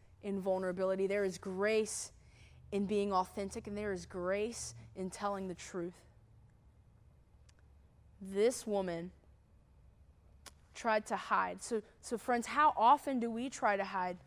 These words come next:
from God after we've done something because we're, we're afraid of what might happen? But you see,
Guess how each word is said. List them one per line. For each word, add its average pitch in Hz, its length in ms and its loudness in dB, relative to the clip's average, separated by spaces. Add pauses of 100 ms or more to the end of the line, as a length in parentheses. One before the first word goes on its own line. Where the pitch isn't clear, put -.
(560)
from 214 220 -2
God 185 320 2 (1080)
after 214 260 4
we've 208 260 0
done 202 180 -2
something 208 300 -6
because 202 300 -4
we're, 214 300 4 (220)
we're 247 140 12
afraid 247 500 6
of 196 140 4
what 208 240 8
might 202 220 4
happen? 185 460 -2 (1800)
But 196 140 2
you 208 80 -4
see, 214 520 -2